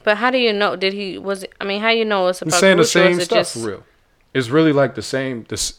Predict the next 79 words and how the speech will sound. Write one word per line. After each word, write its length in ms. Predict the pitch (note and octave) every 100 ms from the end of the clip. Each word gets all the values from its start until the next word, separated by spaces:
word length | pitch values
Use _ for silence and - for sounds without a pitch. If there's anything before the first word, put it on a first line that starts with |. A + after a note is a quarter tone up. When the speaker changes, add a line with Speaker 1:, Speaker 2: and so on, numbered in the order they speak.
| -
Speaker 2:
it's 240 | C#3+ -
new 420 | - A#2 B2 D#3+ C#3
music, 400 | B2+ G3 A#2+ G2+
Speaker 1:
'Cause 80 | A#3
Speaker 2:
but 40 |
Speaker 1:
you 60 | C#4
know, 140 | B3
Speaker 2:
the 60 | G3+
Speaker 1:
in 60 |
Speaker 2:
stuff 100 | F#3
Speaker 1:
Royalty, 300 | A3+ A#3+ G#3+ G#3
he 80 |
was 160 | A#3 G3
actually, 420 | E3+ F3+ - F#3
like, 320 | E3+ D#3+ D3
naming 400 | D#3 E3 F#3+ F3+
songs 380 | E3+ F3+ F3+ F3+
after 240 | E3 D3+ D#3+
her, 180 | D3
singing 460 | D3 - F#3+ F#3 E3
the 100 | D#3
song, 400 | - F3 F3 E3+
saying 360 | - F3+ F3 E3+
her 80 |
Speaker 2:
But, 80 | C3
Speaker 1:
name 280 | E3 F3+ E3+
in 140 | E3+
Speaker 2:
eh, 40 | D#3
Speaker 1:
the 60 |
Speaker 2:
but 60 | B2+
what 80 | C3+
I'm, 60 | C#3
Speaker 1:
song, 80 |
and 80 | D#3+
Speaker 2:
exactly. 480 | C3 A#2 C#3+ C3+ G#2+
So 180 | - A#2+
if 100 | A2
you 120 | D#3
listen 260 | D3+ - A2+
to 60 |
Speaker 1:
'cause 100 | G#2
he's 120 | C#3+
an 100 | D3+
Speaker 2:
Royalty 80 | -
Speaker 1:
R 120 | G3+
and 120 | G3+ G3
B 100 | F#3
artist, 320 | F#3+ E3 E3
so 140 | D#3+
he 80 | F#3
could 180 | F#3+ G3+
be 100 | F#3
just 220 | E3+ E3
singing 220 | F3+ E3+
a 80 | D3+
love 200 | D#3+ D#3
song. 400 | - D3+ B2+ -
You 80 | -
Speaker 2:
No, 60 |
Speaker 1:
know 40 | B2
what 20 |
Speaker 2:
these 160 | C3 C#3
Speaker 1:
I'm 60 |
Speaker 2:
ain't 40 | D#3+
Speaker 1:
saying? 80 | D#3+
Speaker 2:
love 180 | D#3 -
songs. 300 | G#2+ G2 -
These 200 | C#3 B2
is 80 |
the 140 | G#2+ G#2+
same, 320 | - B2 A#2+
like, 180 | A#2+ A2+
the 60 | A#2+
stuff 240 | - D#3
he's 120 | - -
saying 160 | C#3
to 60 | B2+
Karrueche, 360 | - C#3 C3+
like, 300 | A#2 A2+ F#2+